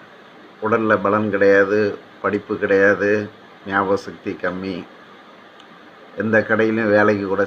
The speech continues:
சேர்த்துக்கிட மாட்டேன்ட்டாங்க. இது உயிரோட வாழ்ந்தா லாபம், செத்தா இழப்பு அப்படிங்கிற கண்டிஷன்ஸ் தான். அப்போ சென்னைக்கு வந்திருக்கும்போது,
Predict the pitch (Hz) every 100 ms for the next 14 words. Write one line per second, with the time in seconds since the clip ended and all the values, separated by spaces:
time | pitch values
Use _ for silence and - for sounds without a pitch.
0 | - 95 90 90 90 85 82 78 73 76
1 | 69 - - - - - - - - -
2 | - - - - - - - - - 92
3 | 98 104 113 123 123 113 113 113 120 123
4 | 101 104 104 110 110 - - - - -
5 | 107 101 92 95 - 82 - - 98 98
6 | 98 90 92 101 101 - 87 82 80 -
7 | - - - - - - - - - -
8 | - - - - - - 113 117 113 143
9 | 147 151 131 131 131 120 120 120 120 131
10 | 127 120 104 101 92